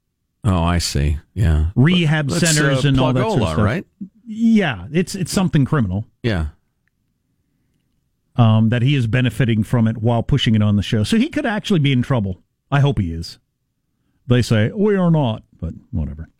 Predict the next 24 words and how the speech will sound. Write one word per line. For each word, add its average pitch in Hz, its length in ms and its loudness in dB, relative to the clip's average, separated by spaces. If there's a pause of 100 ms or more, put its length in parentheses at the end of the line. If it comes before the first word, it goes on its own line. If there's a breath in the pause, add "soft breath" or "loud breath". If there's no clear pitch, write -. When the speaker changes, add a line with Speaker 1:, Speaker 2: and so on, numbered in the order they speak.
Speaker 1:
Yeah. 92 360 2
Speaker 2:
He's 233 160 2
such - 240 -4
a 123 40 0
charlatan. 101 800 -2
Speaker 1:
Oh, 277 160 0
sure. 76 640 -2 (840)
How 233 200 0
about 170 240 -2
that? 117 260 -2
You 95 100 -4
got 123 160 0
some 104 140 -2
problem 104 400 0
drinker, 95 420 -2
you 85 180 -2
get 92 180 0
him 82 220 0
drunk 92 460 -2
and - 160 -4
pilled 87 360 0
Speaker 2:
Oh, 85 40 0
Speaker 1:
up 87 240 -4
and, 76 160 -6